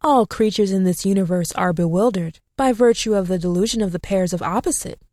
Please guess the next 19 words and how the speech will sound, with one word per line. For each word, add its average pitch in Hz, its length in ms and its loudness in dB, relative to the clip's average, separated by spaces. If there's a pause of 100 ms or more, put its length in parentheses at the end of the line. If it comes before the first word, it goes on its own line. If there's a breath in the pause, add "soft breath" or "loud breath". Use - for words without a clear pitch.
(260)
sprung 220 420 0
from 170 240 -2
likes 170 440 -4
and 175 160 0
dislikes. 202 720 -4 (1080)
But 403 140 -2
those 285 300 4
virtuous 226 560 0
men, 160 380 -4 (640)
whose 262 240 2
sin 220 260 2
has 190 180 -2
come 196 220 -2
to 185 140 -4
an 175 80 -2
end, 185 400 -2 (760)
freed 359 420 0
from 220 240 -2
delusion 180 600 -2